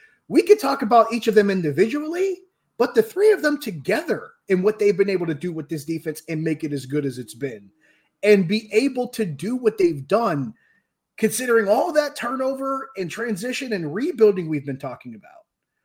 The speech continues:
all of that does not happen without T J Watt being one of the centerpieces of that group. None of it happens. And we're talking about a guy who's doing this,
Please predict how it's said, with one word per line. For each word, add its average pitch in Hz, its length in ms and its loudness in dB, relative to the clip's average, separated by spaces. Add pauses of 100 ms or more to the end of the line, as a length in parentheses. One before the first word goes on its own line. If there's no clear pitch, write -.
(300)
all 247 340 2
of 233 140 0
that 233 240 -2
does 190 160 0
not 202 160 -2
happen 160 420 -4 (800)
without 165 420 -2
T 165 160 -10
J 143 200 0
Watt 131 360 -8 (480)
being 156 320 0
one 143 140 -4
of 123 60 -8
the 131 60 -8
centerpieces 123 800 -10 (300)
of 160 180 0
that 143 200 -2
group. 127 260 -14 (320)
None 214 280 -4
of 247 160 -4
it 233 80 -4
happens. - 720 -10 (380)
And 175 120 -4
we're 220 120 2
talking 233 260 -2
about 220 240 0
a 196 160 -4
guy 202 220 0
who's 180 160 -4
doing 226 260 -4
this, 165 240 -6